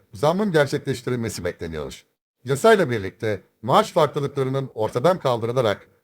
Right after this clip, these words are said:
daha adil maaş uygulamasının gerçekleştirilmesi bekleniyor. Milyonlarca vatandaşın beklediği intibak yasası henüz netleşmiş değil.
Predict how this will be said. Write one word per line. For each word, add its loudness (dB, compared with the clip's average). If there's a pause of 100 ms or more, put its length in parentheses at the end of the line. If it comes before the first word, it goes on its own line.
(200)
daha 6
adil 4
maaş 2
uygulamasının -4
gerçekleştirilmesi -4
bekleniyor. -8 (420)
Milyonlarca 4
vatandaşın -2
beklediği -4
intibak 0
yasası -8 (400)
henüz 0
netleşmiş -4
değil. -10